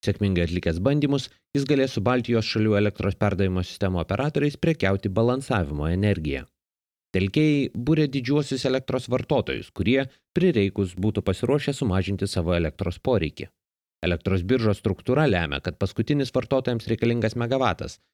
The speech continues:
nuperkamas piko metu, yra brangiausias. Pirmiausia, sandoriai sudaromi su pigiausią energiją siūlančiais gamintojais. Todėl kartais pigiau sumokėti ne už elektros energiją, o stambiam elektros vartotojui, kad šis tam tikru metu jos nesuvartotų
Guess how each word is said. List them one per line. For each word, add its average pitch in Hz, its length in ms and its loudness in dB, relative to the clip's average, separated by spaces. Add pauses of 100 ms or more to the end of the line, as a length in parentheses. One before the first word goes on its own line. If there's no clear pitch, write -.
(200)
nuperkamas 95 480 0
piko 120 240 0
metu, 73 360 -4 (360)
yra 110 220 4
brangiausias. 120 720 -2 (180)
Pirmiausia, 92 380 -2
sandoriai 107 420 2
sudaromi 101 400 0
su - 160 -10
pigiausią 110 480 0
energiją 92 400 0
siūlančiais 82 480 -4
gamintojais. 104 640 -4 (480)
Todėl 131 240 4
kartais 139 400 0
pigiau 151 320 0
sumokėti 127 480 -2
ne 131 160 0
už 120 220 2
elektros 117 420 0
energiją, 113 560 0
o - 80 -2
stambiam 127 480 0
elektros 139 400 -2
vartotojui, 120 480 0
kad 120 160 -2
šis 104 240 0
tam 104 240 0
tikru 95 320 -2
metu 90 320 0
jos 131 240 -2
nesuvartotų 131 760 -2